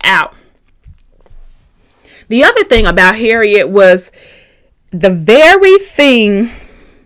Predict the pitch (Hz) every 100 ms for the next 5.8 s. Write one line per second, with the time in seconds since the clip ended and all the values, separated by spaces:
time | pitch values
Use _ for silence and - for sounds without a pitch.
0 | _ _ _ _ _ _ 185 226 196 208
1 | 226 262 277 254 254 233 - 269 240 175
2 | 151 151 - - _ - 320 349 294 269
3 | 254 - 233 180 180 190 170 302 330 277
4 | 240 - - 165 156 240 240 180 156 -
5 | - - 170 247 349 349 294 277